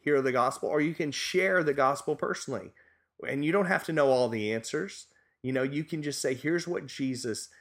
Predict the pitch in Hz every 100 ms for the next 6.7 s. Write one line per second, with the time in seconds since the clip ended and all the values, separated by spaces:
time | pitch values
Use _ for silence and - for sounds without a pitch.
0 | _ - 117 117 110 113 - _ _ -
1 | 113 107 95 - _ _ - - 185 196
2 | 220 196 - 170 156 147 131 147 180 190
3 | - 196 208 170 180 175 147 147 139 135
4 | 151 123 113 - - - - 135 135 143
5 | 143 - - - 165 185 180 175 - 147
6 | 135 139 - 117 110 110